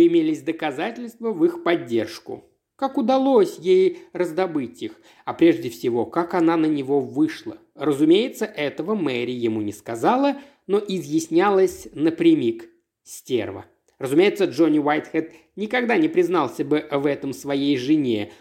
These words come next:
но его очень радовало, что Мэри Блэкистон умерла. Глава пятая. Клариса Пай, одетая с головы до пят в чёрное, рассматривала своё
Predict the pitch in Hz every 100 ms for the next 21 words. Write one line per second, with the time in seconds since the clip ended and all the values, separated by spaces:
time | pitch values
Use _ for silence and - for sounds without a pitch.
0 | _ 139 147 143 143 151 147 151 135 135
1 | 143 123 117 113 - 113 110 117 113 104
2 | 113 170 180 180 - 147 139 139 _ -
3 | 123 113 101 98 - _ _ _ _ _
4 | _ _ _ _ _ _ _ _ _ _
5 | - 147 180 190 190 127 90 98 98 _
6 | _ _ _ _ _ _ 175 202 262 -
7 | - 147 135 135 - 135 147 220 185 143
8 | 127 143 131 160 143 123 156 151 - -
9 | - 123 156 160 160 160 - _ - 170
10 | 214 269 311 262 233 220 214 175 170 185
11 | 185